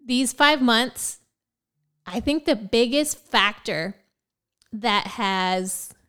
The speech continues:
you could say, been against us has been this crazy weather that we've been experimenting here in San Antonio, Texas. I mean, I have been here eleven years, going on twelve.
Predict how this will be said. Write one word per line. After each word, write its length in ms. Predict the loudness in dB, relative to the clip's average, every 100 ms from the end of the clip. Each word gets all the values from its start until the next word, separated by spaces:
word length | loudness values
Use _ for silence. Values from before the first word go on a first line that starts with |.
| _ _ _ _ _ _ _ _ _ _ _ _
you 140 | -10 -6
could 160 | -4
say, 160 | -2 -2
been 260 | 0 0 0
against 520 | -4 -2 -2 -2 -4
us 220 | -2 -2 -4
has 300 | -6 -4 -2
been 180 | -2
this 220 | 0 -2 -6
crazy 560 | -8 -2 0 0 2
weather 360 | 4 4 4 0
that 200 | -2 -2
we've 200 | -2 -2
been 220 | -4 -4
experimenting 760 | -8 -6 -4 -2 -2 -4 -4
here 140 | -4 -4
in 80 | -4
San 220 | -4 -4
Antonio, 400 | -4 -4 -4 -4
Texas. 560 | -6 -6 -8 -10 -10 -6
I 140 | -4
mean, 300 | -4 -4 -8 _ _ _ _ _ _ _ -4
I 520 | 2 6 6 6 2
have 160 | 0 0
been 220 | 2 2
here 560 | 2 2 2 0 -2 -4 _ _ _ _ _ _ _ _ _ -4
eleven 520 | 0 2 2 2 2
years, 800 | 2 0 0 -4 -6 -8 -8 -12 _ _ _ -6
going 240 | -2 0
on 160 | 0 -4
twelve. 640 | -2 2 2 0 -4 -12